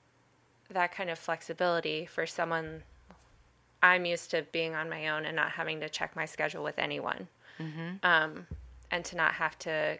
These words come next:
Speaker 1: consider, you know, I live in this studio by myself, and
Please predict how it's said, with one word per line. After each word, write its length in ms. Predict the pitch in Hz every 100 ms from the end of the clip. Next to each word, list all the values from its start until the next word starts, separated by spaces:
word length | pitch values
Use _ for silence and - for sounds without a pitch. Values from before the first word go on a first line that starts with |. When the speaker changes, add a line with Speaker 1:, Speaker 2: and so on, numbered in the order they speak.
| -
Speaker 1:
consider, 760 | - 170 - - 160 151 147 156 - _ _
you 160 | 175 170
know, 60 | 165
I 220 | 170 175 165 - _ _ _ _ _ _ _
live 180 | 170 165
in 140 | 175 175
this 280 | 175 - -
studio 500 | - - 160 160 185
by 140 | 175
myself, 560 | 156 185 - 147 196 -
and 160 | 170 165